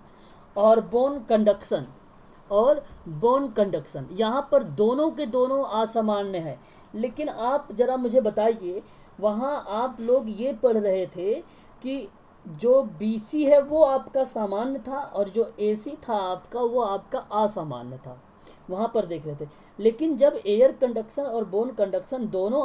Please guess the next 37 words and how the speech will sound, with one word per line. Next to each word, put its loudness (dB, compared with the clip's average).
असमान -4
हो -4
जाए 0
और -2
इन -2
दोनों -2
के -12
बीच -10
की -12
जो -4
दूरी -6
होगी -4
दस -4
decibel -6
से -12
कम 2
हो -2
जाती, -2
तो -6
ऐसी 0
condition -4
पे -10
संवेदी -6
श्रवण -8
दोष -6
हो -8
जाता -6
है। -6
और -4
यहाँ -2
पर 0
संवेदी -4
श्रवण -4
दोष -4
होने -8
का -4
एक -4